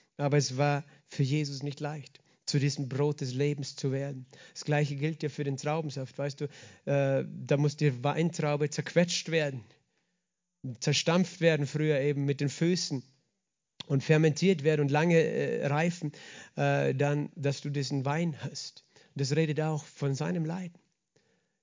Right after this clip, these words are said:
das dazu dient, dass wir dann am Schluss das Endergebnis haben, den Saft, der uns Leben gibt.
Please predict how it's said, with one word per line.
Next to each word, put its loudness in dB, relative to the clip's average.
das 0
dazu -4
dient, -2
dass -8
wir -2
dann 2
am -2
Schluss -4
das -2
Endergebnis 0
haben, -2
den -4
Saft, -8
der 2
uns -2
Leben -6
gibt. -20